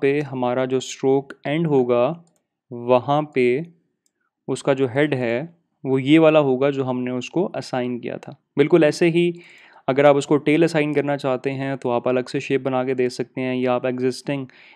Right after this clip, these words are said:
अ, जो शेप्स आपको वो रिकमेंड करें आप उसमें से चूज़ कर सकते हैं। बिल्कुल ऐसे ही इनसाइड कॉर्नर्स, आउटसाइड कॉर्नर्स आप अपनी मर्ज़ी से चूज़ कर सकते हैं, ड्रॉ करके इसको असाइन कर सकते हैं।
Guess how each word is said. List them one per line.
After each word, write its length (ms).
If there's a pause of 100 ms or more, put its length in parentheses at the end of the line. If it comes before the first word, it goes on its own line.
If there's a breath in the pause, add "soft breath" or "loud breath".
(160 soft breath)
अ, 240
जो 120
शेप्स 360
आपको 240
वो 120
रिकमेंड 480
करें 180
आप 120
उसमें 220
से 120
चूज़ 280
कर 120
सकते 340
हैं। 120 (340 loud breath)
बिल्कुल 280
ऐसे 200
ही 120
इनसाइड 500
कॉर्नर्स, 500
आउटसाइड 400
कॉर्नर्स 460
आप 300 (240)
अपनी 240
मर्ज़ी 240
से 140
चूज़ 280
कर 120
सकते 320
हैं, 240
ड्रॉ 240
करके 280
इसको 260
असाइन 420
कर 120
सकते 340
हैं। 100